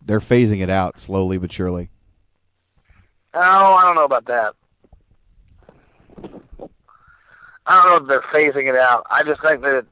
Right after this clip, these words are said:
Speaker 2: it's never been a priority on Hogan or Bischoff's mind. And that's a sad thing.
Speaker 1: Well, I was, I was alluding to something earlier. There was a report that had come out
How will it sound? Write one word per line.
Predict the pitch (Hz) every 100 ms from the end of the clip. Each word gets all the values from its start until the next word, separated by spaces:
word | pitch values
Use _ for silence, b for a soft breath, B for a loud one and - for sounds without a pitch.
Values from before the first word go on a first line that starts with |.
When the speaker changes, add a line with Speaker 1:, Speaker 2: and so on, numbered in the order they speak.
| _
Speaker 2:
it's | - 143 -
never | 156 160 147
been | 147
a | 135
priority | 143 143 143 143 139 131
on | 127
Hogan | 135 147 139
or | 131 135
Bischoff's | 123 135 - 123 110 -
mind. | 127 120 110 104 - - _ _ _ _ _ _ _ _ _ b b b b b -
And | 123
that's | 156 131
a | 120
sad | 139 131 113
thing. | 110 101 101 - b b b b b b b _
Speaker 1:
Well, | 139 143 -
I | 156
was, | 160
I | -
was | 156 147
alluding | 190 220
to | 156
something | 165 143 131
earlier. | 113 120 117 110
There | 113
was | 131 123
a |
report | 120 - 175 180
that | 135 110
had | 110
come | 123 110
out | 107 107